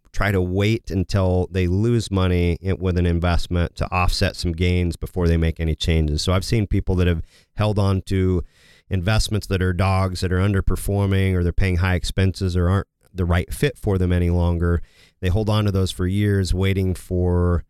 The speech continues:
either that to drop significantly in value, or they're just pushing that tax can down the road, and they're missing out on other growth opportunities that they might be experiencing. So does the investment still make sense for you?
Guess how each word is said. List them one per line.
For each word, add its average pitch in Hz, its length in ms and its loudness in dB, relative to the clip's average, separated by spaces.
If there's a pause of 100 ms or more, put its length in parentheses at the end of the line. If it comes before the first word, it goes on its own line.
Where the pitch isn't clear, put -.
(320)
either 87 240 0
that 87 180 0
to 87 80 -6
drop 98 380 0
significantly 113 640 0
in 101 140 0
value, 101 600 2
or 92 640 0
they're 95 120 -2
just 90 360 -2
pushing - 320 0
that 87 240 0
tax 90 320 2
can 92 260 0
down 85 220 2
the 82 100 0
road, 104 380 0
and 101 140 -2
they're 104 80 0
missing 110 360 0
out 98 300 0
on 87 460 0 (520)
other 104 220 0
growth 92 340 0
opportunities 90 800 0
that 87 200 0
they 85 100 -2
might 80 300 0
be 85 100 0
experiencing. 78 640 -2
So 80 320 0 (1000)
does 107 280 0
the 110 120 0
investment 101 460 0
still 98 200 -2
make 92 260 -2
sense - 320 -2
for 95 260 0
you? 90 360 0